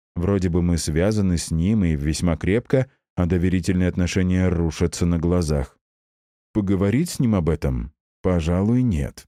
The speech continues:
Время покажет, но отныне я буду тщательно проверять всю информацию, которую он мне выдает. А то кто знает, куда меня заведет этот хвостатый манипулятор.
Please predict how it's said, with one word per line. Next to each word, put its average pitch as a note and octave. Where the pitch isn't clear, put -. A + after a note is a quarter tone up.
Время F2
покажет, G#2+
но E2+
отныне G2+
я B2
буду B2
тщательно A2
проверять G#2+
всю F2
информацию, E2
которую D#2
он D#2
мне E2
выдает. D2
А E2+
то A#2
кто D#3
знает, E3
куда G#2
меня F2+
заведет F#2
этот D2+
хвостатый F2
манипулятор. E2